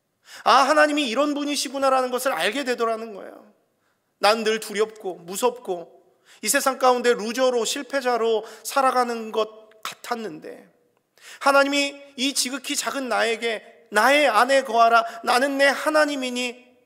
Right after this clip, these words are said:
모든 환난 가운데 너를 지키는 자라." 말씀하시는 하나님, "내가 너를 지명하여 불렀나니 너는 내 것이라." 말씀하시는 그 하나님 앞에 강력한 어떤 경외심을 느끼고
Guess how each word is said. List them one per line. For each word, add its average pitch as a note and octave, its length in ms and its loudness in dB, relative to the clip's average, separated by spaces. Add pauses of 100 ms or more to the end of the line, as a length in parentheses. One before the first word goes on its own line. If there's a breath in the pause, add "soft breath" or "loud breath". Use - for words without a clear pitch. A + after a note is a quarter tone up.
(240 soft breath)
모든 C4 340 0
환난 C4+ 340 0
가운데 B3+ 300 2
너를 A#3+ 260 0
지키는 D4 520 -6
자라." B3+ 240 2
말씀하시는 A3 680 -4
하나님, E3+ 460 -8 (400 loud breath)
"내가 A3 260 4
너를 C4+ 240 2
지명하여 C4 480 4
불렀나니 B3+ 520 0
너는 B3 320 0
내 E3 140 -2
것이라." C#4 360 0
말씀하시는 A3+ 640 -4
그 G#3+ 100 -10
하나님 A#3+ 360 -4
앞에 F3+ 480 -8 (1300 soft breath)
강력한 C#4 800 0
어떤 A3+ 540 -2 (380)
경외심을 B3+ 680 -2
느끼고 F#3+ 680 -12